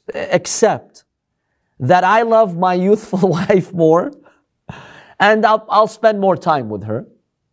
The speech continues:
So either we part ways, or you just accept this." So basically, um, she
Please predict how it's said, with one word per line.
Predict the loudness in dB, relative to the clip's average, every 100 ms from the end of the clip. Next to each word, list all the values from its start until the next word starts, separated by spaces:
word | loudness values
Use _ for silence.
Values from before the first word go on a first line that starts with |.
| _ _ _ _ _ _ _ _
So | 0 2
either | 4 2 0
we | 0
part | -2 2 2 2
ways, | -2 -2 -4 -8 -16 _ _ 0
or | 0
you | 0 -2
just | -2
accept | -4 -6 -6 -6 -8
this." | -16 -16 -20 _ _ _ _ _ _ _ _ _ _ _ _ _ _ _ _ _ -8
So | 0 2
basically, | 2 0 0 -6 -2 -2 -4 -10 _ _ _ _ _ _ _ _ _ _ _ _ _ _ _ _ -20 _ _ -4
um, | -2 -2 -4 -6 -10 -16 _ _ _
she | -10 -2 2 2 0 -4 -12